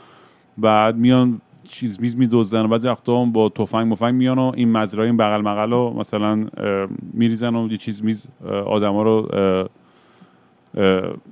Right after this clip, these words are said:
چی می‌گن، تهدید می‌کنن و وسایلشون رو برمی‌دارن و می‌دزدن. یعنی اونا بیشتر راستش بخوای نگرانم می‌کنه تا حی-، حیوانات. من خیلی از حیوان اونقدر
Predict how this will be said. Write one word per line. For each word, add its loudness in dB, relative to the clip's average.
چی -6
می‌گن، -2
تهدید -6
می‌کنن -4
و -4
وسایلشون -6
رو -4
برمی‌دارن -4
و -4
می‌دزدن. -8
یعنی 6
اونا 6
بیشتر 4
راستش 2
بخوای -2
نگرانم 0
می‌کنه -2
تا -6
حی-، 0
حیوانات. 2
من 0
خیلی -4
از -2
حیوان 0
اونقدر -2